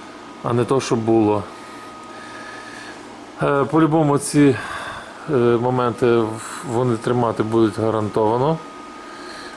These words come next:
Зараз ми це ще діло тут во підсилювач шарахнем. Можливо, вже завтра, бо то вже, дивіться, ніч на вулиці,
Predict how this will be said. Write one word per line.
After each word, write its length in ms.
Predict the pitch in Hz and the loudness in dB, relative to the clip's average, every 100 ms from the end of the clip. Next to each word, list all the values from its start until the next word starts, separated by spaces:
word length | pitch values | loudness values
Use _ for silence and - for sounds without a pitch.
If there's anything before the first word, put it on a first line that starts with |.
| - - - - | -16 -16 -16 -8
Зараз 380 | 131 120 117 - | 0 2 2 -2
ми 120 | 113 | -4
це 180 | 113 127 | -2 -2
ще 160 | 110 117 | 0 -2
діло 440 | 107 117 113 110 95 - - - - - - - - - - - - | 2 4 6 2 -2 -14 -16 -18 -18 -18 -18 -18 -18 -18 -18 -14 -4
тут 160 | 104 | 0
во 280 | 110 110 131 - - | 2 2 2 -4 -8
підсилювач 460 | 160 - 170 170 | -2 2 4 4
шарахнем. 540 | - 175 170 165 165 151 - - - - | 4 2 2 2 -2 -2 -6 -14 -14 -4
Можливо, 400 | 127 120 135 135 | 0 4 6 6
вже 140 | 127 | 6
завтра, 320 | 127 120 104 113 | 4 2 2 0
бо 120 | 117 | 0
то 140 | 131 | 2
вже, 140 | 120 117 | 2 2
дивіться, 320 | 113 107 120 | 2 0 0
ніч 300 | 117 110 - | 0 -2 0
на 80 | 113 | 0
вулиці, 500 | 110 113 117 - | 2 2 2 0